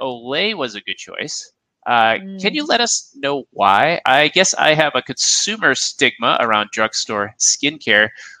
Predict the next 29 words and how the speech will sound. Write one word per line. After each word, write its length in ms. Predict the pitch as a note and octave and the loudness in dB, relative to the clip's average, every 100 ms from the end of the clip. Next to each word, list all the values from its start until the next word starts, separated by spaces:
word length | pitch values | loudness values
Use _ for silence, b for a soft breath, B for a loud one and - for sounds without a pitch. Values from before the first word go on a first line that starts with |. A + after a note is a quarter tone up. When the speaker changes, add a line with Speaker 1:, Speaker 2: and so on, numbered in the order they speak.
| B | B
Speaker 1:
which 140 | C3+ | -2
I'd 100 | C#3+ | 0
love 240 | D3 E3 B3+ | 2 2 2
to 80 | G#3+ | 2
get 140 | F3+ | 2
rid 140 | D#3 | 4
of 140 | C3+ A2 - | 4 2 -2
through 280 | A#2+ A2 - | -4 -4 -2
yours 240 | A#2 A2+ | -2 -2
and 100 | G#2+ | -4
Valerie's 360 | G2+ F#2+ G2 G2 | -2 0 -2 -4
education. 540 | D#2+ G2+ D3 E3 A2 - - | -8 -4 0 0 0 -4 0
Uh, 300 | G2+ F#2+ F2+ - _ | 4 4 2 -2 _
do 80 | G#2+ | -8
you 60 | G#2 | -2
mind 280 | A2+ A#2 A2+ _ | 0 0 -6 _
sharing 400 | - - D3+ D#3+ C3 | -4 2 4 4 6
why 160 | C3+ | 4
you 220 | D3 C3 C3+ | 6 2 -4
trust 640 | - - A#2 A#2 - - - - - | -6 -2 0 0 -6 -10 -16 -18 -8
Olay?" 600 | G#2 G#2+ A#2+ C3+ - - - _ _ _ _ _ _ | -6 -2 -2 -2 -4 -6 -12 _ _ _ _ _ _
Um, 340 | - G#1+ G#1+ - _ b b b b | -8 -6 -6 -10 _ b b b b
I 120 | - A#3 | 2 4
Speaker 2:
Carrie, 280 | D4 C4+ - | 4 0 -2
why 180 | B3+ | -4
do 160 | B3 C4 | -4 -6
you 100 | C4 | -8
trust 360 | B3+ A3 G3+ - | -10 -12 -12 -12
Olay? 400 | G3 F#3+ F3+ F3+ | -10 -8 -10 -12